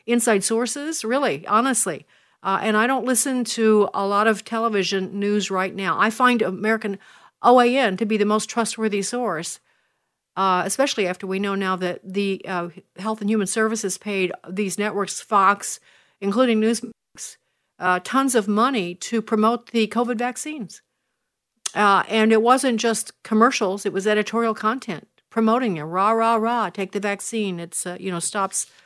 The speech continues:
uh, and it makes me not trust Newsmax. Uh, so I, I, I, not on everything.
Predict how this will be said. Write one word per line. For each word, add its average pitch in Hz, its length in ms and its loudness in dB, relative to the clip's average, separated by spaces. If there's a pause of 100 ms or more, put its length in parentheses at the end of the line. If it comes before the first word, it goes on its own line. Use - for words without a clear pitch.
(300)
uh, - 60 -16
and 208 240 -6
it 208 120 -4
makes 220 280 -2
me 226 100 2
not 208 220 0
trust 202 340 -4
Newsmax. 202 680 -6 (800)
Uh, 185 160 -4
so 208 440 2
I, 220 120 6
I, - 300 0
I, - 20 0
not 254 260 2
on 220 140 4
everything. 214 540 -4